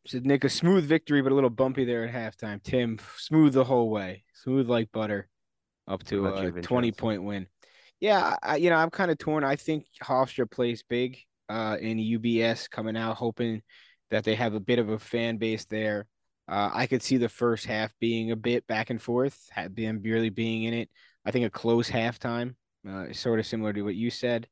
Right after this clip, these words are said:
Speaker 1: Uh, but I think we do pull away clear in the second half, uh, and walk away with, uh, you know, double digit for sure, probably above fifteen point win, uh, and move ourselves into, uh,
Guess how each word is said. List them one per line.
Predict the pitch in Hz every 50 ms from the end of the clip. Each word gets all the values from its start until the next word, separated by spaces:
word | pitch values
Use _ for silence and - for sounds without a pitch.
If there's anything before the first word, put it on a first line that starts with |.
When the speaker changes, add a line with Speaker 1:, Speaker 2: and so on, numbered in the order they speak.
| _ _ _ _ _ _ _ _ -
Speaker 1:
Uh, | 104 107 107 110 107
but | 90 117 113
I | 113
think | 110 - 139 131 117
we | 120 117
do | 107 117 113
pull | 101 - - 113 104
away | 101 95 101 98 98 95
clear | 92 - - 107 98 95 95 95 90
in | 98 - 76 90
the | 90
second | - - 101 90 87 - 87
half, | 80 95 90 87 87 - _ _ _ _ _ _ _ _ _ _ _ _ _ -
uh, | - 78 82 69
and | 95 95 92
walk | 92 90 90 87 - -
away | 90 92 90 90
with, | 90 90 90 - -
uh, | 90 87 87 87 90 87 87 82 - - 87 123 -
you | - 104
know, | 95 87 - 92 -
double | 107 104 85 98
digit | 85 95 92 82 87 85 80 - _
for | _ - - 82
sure, | 80 - - 104 90 90 87 85 82 _ _ _ _ _ _ _ _ _ _
probably | - 92 85 90 87
above | 87 78 - 92 90 85
fifteen | - - 92 90 - - - - 95 87 85 85 82 - _ _ _ _ _ _ _
point | - 82 - - 73
win, | 82 87 82 92 - _ _ _ _ _ _ _ _ _ _ _ _ _ _ -
uh, | 92 95 95 90 87
and | 90 95 92
move | 92 98 98 90
ourselves | 98 95 95 92 - - 101 101 101 98 95 95 - 104
into, | 104 101 - - 120 113 113 113 113
uh, | 113 110 110 113 113